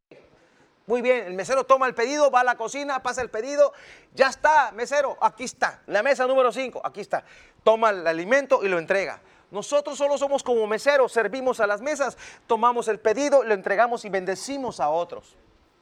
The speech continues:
El Señor se despojó de sí mismo tomando forma de siervo. Tenemos que despojarnos para tomar forma de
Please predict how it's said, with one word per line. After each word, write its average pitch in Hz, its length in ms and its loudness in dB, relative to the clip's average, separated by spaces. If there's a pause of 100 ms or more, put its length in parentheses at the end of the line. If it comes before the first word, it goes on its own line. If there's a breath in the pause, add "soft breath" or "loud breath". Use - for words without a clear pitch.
(2000 soft breath)
El 147 120 -2
Señor 196 340 -2
se 240 100 0
despojó 214 440 2
de 233 80 4
sí 208 140 -10
mismo 226 260 -4
tomando 185 340 -6
forma 180 400 -6
de 143 100 -8
siervo. 151 380 -8 (300 loud breath)
Tenemos 214 360 -4
que 202 100 -4
despojarnos 226 840 -4 (600 soft breath)
para 170 260 0
tomar 208 400 -2
forma 226 400 2
de 277 400 2